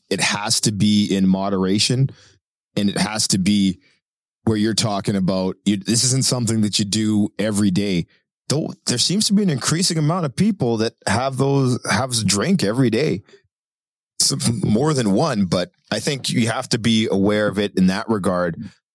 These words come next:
An interesting, uh, thing I'm wondering from you guys too. Do you guys do any of these, uh, speaking of moderation, and, like, since we're here to help people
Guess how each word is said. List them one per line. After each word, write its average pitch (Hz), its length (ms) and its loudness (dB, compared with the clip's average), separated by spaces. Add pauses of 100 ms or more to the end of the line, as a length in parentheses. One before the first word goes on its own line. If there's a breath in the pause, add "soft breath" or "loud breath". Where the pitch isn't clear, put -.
(140)
An 127 60 0
interesting, 151 580 0
uh, 127 380 -2 (600 loud breath)
thing 131 160 2
I'm 123 120 2
wondering 120 300 0
from 107 220 0
you 107 120 2
guys 104 240 0
too. 147 180 0
Do 104 100 -4
you 127 60 -2
guys 160 260 0
do 156 280 0
any 120 280 0
of 110 140 0
these, 110 360 2
uh, 95 300 -2 (360 soft breath)
speaking 127 380 -2
of 107 100 -2
moderation, 107 680 0
and, 104 160 2
like, 90 200 0
since - 200 -2
we're 92 60 0
here 98 120 0
to 95 60 0
help 92 160 -2
people 95 440 -2